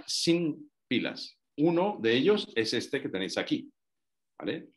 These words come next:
Que es el cinético o el, eh, el piezoeléctrico. Es decir, cuando tú pulsas aquí, generas la energía suficiente para que este dispositivo mande su telegrama hacia el actuador correspondiente, ¿vale? Eh, ese es el,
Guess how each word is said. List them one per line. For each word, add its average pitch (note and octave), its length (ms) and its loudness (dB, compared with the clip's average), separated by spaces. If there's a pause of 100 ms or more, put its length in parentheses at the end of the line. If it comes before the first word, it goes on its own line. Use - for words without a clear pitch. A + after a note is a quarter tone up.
(220)
Que G#2 100 0
es - 100 -2
el G#2+ 200 2
cinético C3 580 2
o D3+ 460 2
el, B2+ 320 2
eh, F#2 640 2 (400)
el F2 460 -2
piezoeléctrico. B2 840 4
Es - 40 -14
decir, G#2+ 240 -2
cuando G2 340 -2
tú D#3+ 220 0
pulsas D#3+ 460 6
aquí, D#3+ 260 0 (480)
generas C3+ 560 2
la A#2 100 2
energía A2 460 0
suficiente D#3 720 -2 (460)
para A2+ 260 4
que A#2+ 80 2
este B2 180 0
dispositivo A#2+ 580 0
mande C3 280 2
su B2+ 120 -6
telegrama F2 600 -4 (240)
hacia F#2 600 0 (120)
el D#2+ 420 -4
actuador D#2+ 540 -2
correspondiente, C2+ 640 -6 (180)
¿vale? - 280 -6 (560)
Eh, F2+ 640 0
ese B2 180 2
es D3 120 4
el, D3+ 280 4